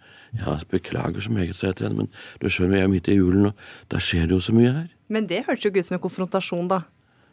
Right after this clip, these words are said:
Speaker 1: Nei.
Speaker 2: Sa du til henne, "Jeg skjønner hvem du er"?
Speaker 1: Nei.
Speaker 2: Hvorfor ikke?
Speaker 1: Ikke foreløpig. Jeg tenkte at det, dette er for tidlig.
Speaker 2: Men du rakk aldri å gjøre det heller?
Speaker 1: Jeg rakk å sende politi på henne.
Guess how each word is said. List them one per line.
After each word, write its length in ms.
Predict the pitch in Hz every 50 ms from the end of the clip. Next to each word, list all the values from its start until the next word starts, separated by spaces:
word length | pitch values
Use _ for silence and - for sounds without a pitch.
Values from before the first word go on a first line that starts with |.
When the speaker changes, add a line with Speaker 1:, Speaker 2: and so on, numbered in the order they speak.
| _ _ _ -
Speaker 1:
Nei. 160 | 85 92 123
Speaker 2:
Sa 160 | 170 233 202 180
du 100 | 165 190
til 180 | - 220 202
henne, 240 | 196 196 190 202 202
"Jeg 80 | 202 - -
skjønner 180 | 190 170 175 180
hvem 200 | 170 165 165 160
du 40 | 165 170
er"? 100 | 208 349 - _ _ _ -
Speaker 1:
Nei. 200 | - 151 160 - - _ _ _ _ _ _ _ _ _ _ - -
Speaker 2:
Hvorfor 260 | 233 226 - 277 311
ikke? 160 | 311 - 320 415 _ - - _ - - - - - _ _ -
Speaker 1:
Ikke 200 | - 95 - 90
foreløpig. 400 | 85 107 95 82 78 69 80 92 - _ _ _ _ - -
Jeg 100 | - -
tenkte 220 | - 98 82 98
at 80 | 95 -
det, 160 | - 95 101 - - - - - -
dette 240 | - 127 110 - -
er 60 | 78
for 140 | - - 110
tidlig. 380 | - - 92 82 85 127 170 151 _ _ _ _ _ _ _ _ _ _ _ _ _ _ _ _ _ _ _ _ _ _ _ _ _ _ _ -
Speaker 2:
Men 100 | - 240
du 80 | 233 233 233
rakk 160 | 226 220 - -
aldri 200 | 214 175 165 165
å 40 | 160
gjøre 60 | 147 139
det 80 | 143 139
heller? 180 | 147 214 - _ _ _ _ _ _ _ _ _ _ _ _ _ _ _ _ _ _ - _ _ _ _ _ _ _ _ _ - - -
Speaker 1:
Jeg 200 | 117 120 120 110
rakk 200 | 104 95 - -
å 100 | 123 113 117 120 117 117
sende 160 | - 113 113 110
politi 300 | - - - - 85 78
på 120 | - - 85
henne. 220 | 101 - - 104